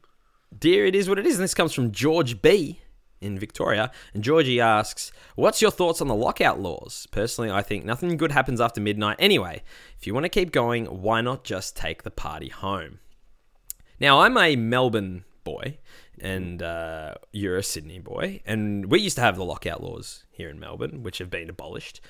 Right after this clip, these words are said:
'cause they didn't really fix anything. In fact, they, I think they made things worse 'cause people would just get really, really drunk, um, earlier and quicker because they knew they had to, and then they would go outside, and then everyone would be locked down on the street, and they would just start punching on.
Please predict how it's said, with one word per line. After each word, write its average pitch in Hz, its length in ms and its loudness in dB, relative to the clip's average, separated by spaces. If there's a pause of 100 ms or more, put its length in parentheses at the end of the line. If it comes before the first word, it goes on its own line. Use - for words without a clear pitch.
(120)
'cause 82 120 -12
they 95 60 -2
didn't 131 180 4
really 80 180 -8
fix - 200 -8
anything. 87 380 -8
In 90 40 -10
fact, - 220 -4
they, 90 180 -8 (180)
I 107 60 -4
think 107 140 -6
they 92 80 -10
made 85 200 -10
things 90 200 -14
worse 92 240 -6
'cause - 140 -12
people 90 320 -8
would 92 100 -10
just - 220 -8 (300)
get 95 180 -2
really, 113 240 4
really 101 180 2
drunk, 85 400 -8 (300)
um, 82 320 -4 (140)
earlier 107 640 2
and 101 180 -8
quicker 180 360 0
because 131 160 -6
they 92 80 -2
knew 95 140 -6
they 92 100 -4
had 92 240 -2
to, 160 200 -2 (220)
and 107 180 -4
then 101 80 0
they 92 100 -2
would 95 100 -6
go 135 140 4
outside, 95 460 0
and 90 100 -8
then 95 80 -10
everyone 135 260 2
would 110 80 -2
be 104 60 -4
locked 123 220 0
down 113 120 2
on 101 40 -6
the 98 80 -6
street, 98 340 -6
and 90 160 -10
they 85 60 -8
would 82 100 -12
just 87 120 -8
start - 140 -6
punching 98 320 -6
on. 80 140 -14